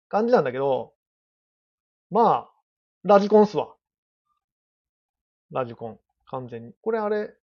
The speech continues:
Twitterスペースの方、みんな、今日はあれやからな。みんなスタンドエフエムにいるから、ちょっと貼れないんだけど。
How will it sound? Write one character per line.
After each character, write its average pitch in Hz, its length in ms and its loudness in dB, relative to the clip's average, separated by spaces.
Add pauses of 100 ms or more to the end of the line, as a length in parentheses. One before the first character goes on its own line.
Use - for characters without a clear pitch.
(1080)
Twitter 254 500 -6
ス 262 60 -20
ペ 302 100 -8
ー 254 40 -6
ス - 60 -12
の 139 100 -8
方、 123 140 -10
み 185 140 -10
ん 302 40 -12
な、 156 180 -2 (500)
今 285 100 -12
日 240 40 -4
は - 180 -4 (100)
あ - 80 -4
れ 190 80 0
や 151 60 0
か - 100 -12
ら - 80 -12
な。 - 60 -18 (580)
み 208 100 -6
ん - 20 -4
な 214 100 -2
ス - 80 -20
タ 247 100 2
ン 240 80 -2
ド 247 80 -2
エ 233 40 -2
フ 226 60 2
エ 170 40 2
ム 131 100 -4
に 127 60 -8
い - 20 -8
る 123 100 -10
か 120 100 -6
ら、 117 100 -6
ち - 40 -18
ょ - 20 -20
っ - 460 -20
と - 60 -18
貼 156 120 -2
れ 180 80 -2
な 135 120 -6
い - 40 -16
ん - 60 -20
だ - 80 -20
け - 60 -18
ど。 - 100 -20